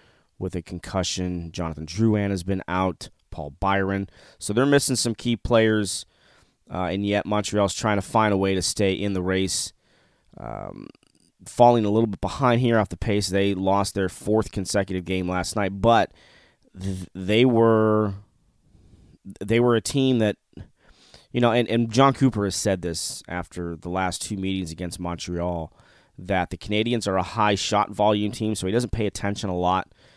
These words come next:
necessarily to the amount of shots that the Canadiens put up, and they did put up thirty-nine last night, um, but they did have the puck a lot, and Tampa Bay didn't have it as much, and,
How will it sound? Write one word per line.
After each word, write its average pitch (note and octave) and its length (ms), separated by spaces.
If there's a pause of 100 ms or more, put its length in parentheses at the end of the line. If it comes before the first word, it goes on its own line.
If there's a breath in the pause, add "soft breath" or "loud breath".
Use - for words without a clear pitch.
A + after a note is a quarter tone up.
(140 soft breath)
necessarily G2+ 640
to F#2+ 140
the G2 100
amount F#2+ 240
of E2 60
shots - 760
that - 220
the G2+ 80
Canadiens A2 520
put G#2+ 160
up, A2+ 200 (840)
and A2 80
they G#2+ 60
did G#2 200
put G2+ 120
up F2+ 120
thirty-nine F#2 760 (720 soft breath)
last F#2 400
night, F#2+ 320 (540)
um, D#2+ 640 (1300)
but G2 240 (1160)
they G#2+ 420
did C3 140
have D3+ 100
the A2 60
puck - 320
a F2 60
lot, G#1 240 (580)
and F#2 200
Tampa G#2+ 220
Bay G#2 100
didn't G2 200
have G2+ 320
it F#2 100
as E2+ 200
much, F2+ 420
and, D#2+ 160